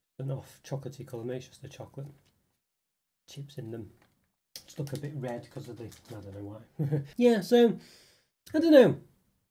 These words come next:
I feel like it's, <laughs> it's its own worst enemy in a way. I just feel like the white chocolate part is just taken away from the,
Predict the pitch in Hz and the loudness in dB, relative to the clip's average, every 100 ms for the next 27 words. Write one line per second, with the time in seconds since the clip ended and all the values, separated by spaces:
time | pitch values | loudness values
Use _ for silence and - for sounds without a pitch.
0 | _ _ 190 226 294 294 240 240 - 175 | _ _ -8 0 2 4 2 0 -4 -2
1 | 143 190 190 165 175 - - 233 185 208 | 2 2 2 0 -6 -8 -6 -4 0 6
2 | 233 226 226 180 226 214 175 143 123 117 | 6 6 4 4 4 4 4 4 2 -2
3 | 120 143 196 - 233 202 185 156 156 147 | -2 -2 -4 -2 0 0 0 -2 -2 -4
4 | 147 165 139 135 127 135 135 139 - 160 | -8 -10 -6 -6 -4 -6 -6 -8 -2 -2
5 | 151 147 147 151 139 139 143 | -2 -2 0 0 0 0 0